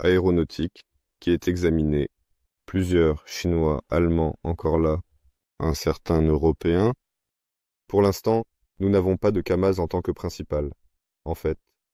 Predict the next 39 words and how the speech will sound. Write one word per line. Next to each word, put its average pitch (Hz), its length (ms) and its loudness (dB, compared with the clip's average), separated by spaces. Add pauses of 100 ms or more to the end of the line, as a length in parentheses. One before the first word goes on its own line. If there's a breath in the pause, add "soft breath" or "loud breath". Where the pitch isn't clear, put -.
(160)
il 101 120 2
est 107 160 2
également 98 300 2
question 95 360 -4
d'un 85 140 0
schéma 87 300 -4
hybride, 92 340 -4
c'est-à-dire 90 480 -4
avec, 82 260 -2 (220)
d'un 73 140 2
côté, 78 340 2
c'est 71 200 -2
juste 71 320 -4
un 71 80 2
moteur 69 400 2
d'avion 71 440 0
et 65 80 -2
là, 71 240 2 (1200)
deux 101 160 4
transmissions 90 560 -2
pivotantes 87 500 0
conditionnelles 76 720 0 (100)
en 85 100 -2
proviennent. 80 580 2
On 85 100 -2
peut 117 160 0
transmettre 107 540 -2
le 85 80 2
moment, 78 360 0 (440)
changer 95 340 0
les 80 220 0
angles 76 260 -2 (360)
ou 85 100 -2
les 82 100 0
faire - 220 -4
tourner. 69 320 -6 (440)
Stabiliser 98 540 0
le 92 100 2
trajet. 95 460 -2